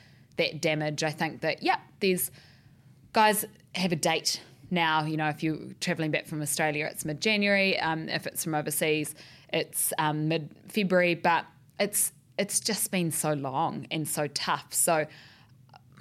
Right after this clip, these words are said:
you know, for, for act and perhaps now National,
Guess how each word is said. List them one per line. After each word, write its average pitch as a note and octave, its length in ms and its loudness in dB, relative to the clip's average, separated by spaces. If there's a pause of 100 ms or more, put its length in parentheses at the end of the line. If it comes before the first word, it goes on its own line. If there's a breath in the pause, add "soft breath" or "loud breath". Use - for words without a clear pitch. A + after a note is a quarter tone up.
you F3+ 140 0
know, D#3+ 140 2
for, E3 380 2 (420)
for F#3+ 180 0
act - 480 0
and E3 400 -4 (320)
perhaps - 400 -4
now D#3 140 2
National, D#3+ 600 -2